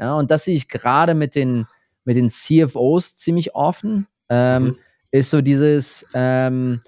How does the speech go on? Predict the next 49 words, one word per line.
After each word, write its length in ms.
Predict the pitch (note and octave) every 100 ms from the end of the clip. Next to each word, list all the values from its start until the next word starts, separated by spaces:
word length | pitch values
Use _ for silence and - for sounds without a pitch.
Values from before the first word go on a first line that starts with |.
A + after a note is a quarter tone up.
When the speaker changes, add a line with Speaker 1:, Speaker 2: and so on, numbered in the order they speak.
| _ _
Speaker 1:
hey, 180 | - D3
wir 80 | D#3
haben 200 | D#3 D3
ein 40 |
Excel-Model, 800 | C#3 C3+ D3+ D#3+ E3 E3+ F#3+ F#3+ -
es 80 |
funktioniert, 680 | - C3+ - C3 D#3 F#3+ E3+
wir 120 | C3+
wissen, 200 | B2+ C#3+
wie 60 | C3
viele 180 | C3 C3
A 40 |
Is 240 | B2 D#3+ E3+
wir 120 | D#3
brauchen, 260 | D3 D3+
ist 80 | D3
alles 200 | B2+ B2+
kein 180 | - B2
Problem. 400 | A#2+ A#2 D3+ E3 - _ _ _
Und 240 | B2 A#2+
dann 240 | D3 D#3+ E3
lass 200 | D#3 E3
uns 120 | E3
doch 180 | E3 D#3+
mal 300 | D#3 D3+ C#3+
zwei, 220 | - C#3+
drei 160 | D3+ D3
Prozent 500 | D3+ C3+ C#3+ C3 A#2+
hier 260 | - E3
in 60 | F3
der 140 | D#3+
Conversion 580 | - D#3+ C#3+ D#3+ D#3 D3+
Rate 260 | D3+ D#3 D3+
drehen, 440 | D3 D3+ D#3 D3+
vielleicht 380 | - B2 A#2+ A#2
drei, 240 | - B2 C#3+
vier 180 | D3+ C3+
Prozent 500 | C#3 - C#3+ C3 B2
hier 200 | C#3+ C3+
in 80 |
dem 140 | B2+ B2
A 120 | A#2
C 240 | A#2 A#2+
V 240 | A2 D#3 F3
ein 100 | E3
bisschen 400 | D#3+ - D#3+ C#3
hoch 400 | D#3 D#3+ D#3 D3
und 160 | B2+
dann, 180 | B2+ A#2+